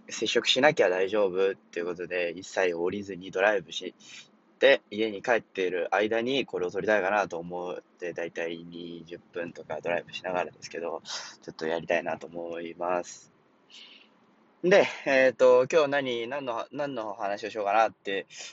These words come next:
思ったんですけど、なんか先日あげたブラックリストっていうドラマの紹介をした、あのー、ラジオっていうんですか、トークっていうんですか、が、なんか、に、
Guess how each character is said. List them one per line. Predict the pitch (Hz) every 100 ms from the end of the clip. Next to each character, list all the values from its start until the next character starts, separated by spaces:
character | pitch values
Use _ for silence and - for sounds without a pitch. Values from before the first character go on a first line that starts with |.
| -
思 | 113
っ | 110
た | 101
ん |
で | 87
す | -
け | 107
ど、 | 110 104 - _
な | -
ん | 110
か | 104
先 | 131 131
日 | 131 127
あ | 127
げ | 127 131
た | 139 127 - _ _ _ - - _ _ _
ブ | 104
ラ | 120
ッ | 135
ク | 139
リ |
ス | 143
ト | 120
っ | 95
て | 101
い |
う | 92
ド | 104
ラ | 104
マ | 95
の | 87
紹 | 92 95
介 | 98 98 95
を | 95 92 - - - - -
し | -
た、 | 123 107 80 _ _
あ | - 95
の | 92 92 90 90 90 87 90 82 - - - -
ー、 |
ラ | 107
ジ | 98
オ | 92
っ |
て | -
い |
う | 85
ん |
で |
す | -
か、 | 92
ト | 101
ー |
ク | 87
っ |
て | -
い |
う | 82
ん |
で |
す | 80
か、 | 101 - _
が、 | 113 131 113 - _ _ _
な | 123
ん |
か、 | 104 98 - _ _ _ _ _ _ -
に、 | 143 160 -